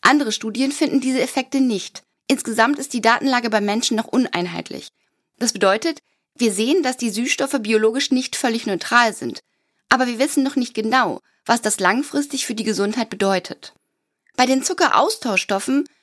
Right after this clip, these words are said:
wird momentan vor allem der Zusammenhang mit Herz-Kreislauf-Erkrankungen diskutiert. Vor allem im Fall von Erythrit. In Beobachtungsstudien hatten Menschen mit höheren Erythritspiegeln im Blut ein erhöhtes Risiko für Herzinfarkt und Schlaganfall.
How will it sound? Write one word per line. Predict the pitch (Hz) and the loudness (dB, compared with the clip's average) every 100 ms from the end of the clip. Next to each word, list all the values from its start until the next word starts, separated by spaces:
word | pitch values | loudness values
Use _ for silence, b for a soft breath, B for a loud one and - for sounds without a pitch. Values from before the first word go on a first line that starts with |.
| _ | _
wird | 294 311 | -2 2
momentan | 294 247 247 247 277 | 2 2 0 2 2
vor | - - | 0 0
allem | 262 | 2
der | 233 220 | 0 -2
Zusammenhang | - 190 208 262 269 240 | -4 0 2 2 0 0
mit | 220 - | -2 -2
Herz-Kreislauf-Erkrankungen | 220 - - 208 233 - 170 - - 185 170 175 165 | -2 -2 -2 2 2 0 -4 -6 -4 -2 -2 -2 -2
diskutiert. | 156 - - - - - - _ _ _ _ | -4 -6 -6 -6 -8 -10 -20 _ _ _ _
Vor | - - | 2 4
allem | 277 339 | 4 2
im | 233 | -2
Fall | 226 226 226 | 0 0 0
von | - 214 | 0 -2
Erythrit. | - 220 220 - 185 - - _ _ _ _ _ | 0 -2 -2 -4 -6 -6 -12 _ _ _ _ _
In | 262 | 2
Beobachtungsstudien | 208 294 359 - 262 - 247 262 277 269 | 2 2 2 2 -2 -2 -2 2 2 0
hatten | - 208 | -2 0
Menschen | 190 247 - 254 | 0 2 2 2
mit | 208 - | 0 -2
höheren | 277 294 233 208 | 2 4 2 0
Erythritspiegeln | - 190 180 - - - 214 196 240 | -2 -4 -6 -8 -6 -4 -2 -2 -2
im | - 202 | 0 0
Blut | 202 269 285 b b - | 2 0 -2 b b 0
ein | 214 | 2
erhöhtes | - 214 269 285 285 | 2 2 0 0 -2
Risiko | - 220 269 285 311 | -2 0 0 0 -2
für | 330 240 | -2 -2
Herzinfarkt | 208 226 - 277 - 233 - | 0 0 0 -2 -2 -2 -2
und | 233 | -4
Schlaganfall. | - 170 160 147 - - | 0 -2 -2 -8 -8 -10